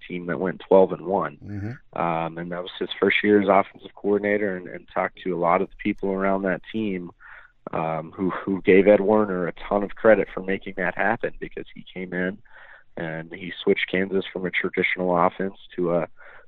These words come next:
Speaker 1: more of a no-huddle spread offense, and he developed a quarterback in Todd Reesing. And,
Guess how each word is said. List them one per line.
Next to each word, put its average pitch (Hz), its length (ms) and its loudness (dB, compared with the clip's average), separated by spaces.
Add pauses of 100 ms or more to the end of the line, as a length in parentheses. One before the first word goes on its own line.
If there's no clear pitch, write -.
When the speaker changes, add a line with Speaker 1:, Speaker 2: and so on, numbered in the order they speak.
(120)
Speaker 1:
more 92 180 0
of 87 100 2
a 85 60 2
no-huddle 95 720 4
spread 90 300 6
offense, 107 600 0
and 87 100 -20
he 90 100 -16
developed 90 440 -2
a - 20 -20
quarterback 98 680 4
in 85 200 -16
Todd 92 240 0
Reesing. 104 600 -6 (500)
And, 90 200 -6